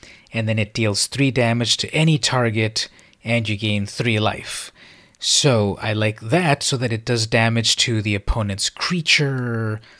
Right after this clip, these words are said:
or the opponent, or their planeswalker.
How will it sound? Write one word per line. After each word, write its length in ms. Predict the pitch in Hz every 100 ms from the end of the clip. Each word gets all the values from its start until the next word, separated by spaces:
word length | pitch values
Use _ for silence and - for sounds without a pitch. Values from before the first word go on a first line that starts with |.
| _ _
or 220 | 131 123
the 160 | 104 95
opponent, 920 | - 175 160 151 127 117 113 107 - - _ -
or 180 | 143 113
their 160 | 107
planeswalker. 1080 | - 190 262 196 135 110 107 98 82 69 -